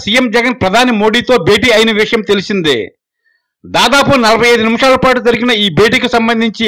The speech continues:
ఎలాంటి సమాచారమూ బయటికి రాలేదు. అయితే ప్రధానమంత్రి కార్యాలయం మాత్రం ప్రధాని మోడీ, సీఎం జగన్ ఫోటోతో పాటు విజయసాయిరెడ్డి ఉన్న ఫోటోను ట్వీట్ చేసింది. ఈ సమావేశంలో పాల్గొనడానికి ఎంపీ మిథున్ రెడ్డి కూడా వెళ్లారు. అయితే ప్రధానితో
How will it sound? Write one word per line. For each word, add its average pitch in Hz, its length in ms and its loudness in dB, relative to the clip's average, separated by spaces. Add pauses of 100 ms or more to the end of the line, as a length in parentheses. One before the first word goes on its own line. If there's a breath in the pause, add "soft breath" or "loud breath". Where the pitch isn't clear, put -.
ఎలాంటి 226 320 -2
సమాచారమూ 220 520 0 (100)
బయటికి 196 320 0
రాలేదు. 160 360 0 (580)
అయితే 226 180 0 (100)
ప్రధానమంత్రి 254 600 0
కార్యాలయం 247 500 2
మాత్రం 240 280 0 (280)
ప్రధాని 233 380 2
మోడీ, 254 200 4 (140)
సీఎం 247 320 0
జగన్ 233 280 0
ఫోటోతో 247 420 2
పాటు 240 240 2 (340)
విజయసాయిరెడ్డి 262 680 0
ఉన్న 240 200 0
ఫోటోను 240 380 0
ట్వీట్ 226 260 -6
చేసింది. 160 400 -2 (720)
ఈ - 20 -2 (120)
సమావేశంలో 262 560 2 (120)
పాల్గొనడానికి 247 640 2 (100)
ఎంపీ 208 200 0 (100)
మిథున్ 226 300 0
రెడ్డి 233 240 0
కూడా 233 160 4 (100)
వెళ్లారు. 180 400 2 (500)
అయితే 240 220 0 (100)
ప్రధానితో 240 420 2